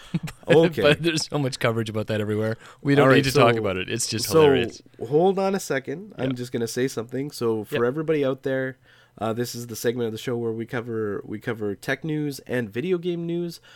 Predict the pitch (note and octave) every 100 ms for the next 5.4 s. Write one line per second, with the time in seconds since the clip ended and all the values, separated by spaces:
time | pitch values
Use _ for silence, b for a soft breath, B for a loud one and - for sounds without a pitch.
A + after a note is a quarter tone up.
0 | B - - - B2+ G4+ G3 E3 C#3+ C3+
1 | A#2+ C3 G2+ A#2 - G2 - F2+ G2 -
2 | _ _ A#2 C#3 D#3+ - G#2 G2+ - -
3 | _ - C3 - G2 E2+ - b b b
4 | _ D#3 G3+ - - F3 G#2 - - B2
5 | B2+ C#3+ D3+ D3+